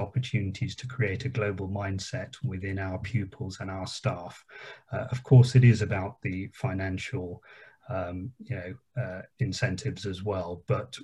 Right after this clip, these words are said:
we, we genuinely mean that. And I think the long-term,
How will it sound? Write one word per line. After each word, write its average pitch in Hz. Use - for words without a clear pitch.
we, 104
we 123
genuinely 101
mean 95
that. 87
And 95
I 95
think 101
the 123
long-term, 104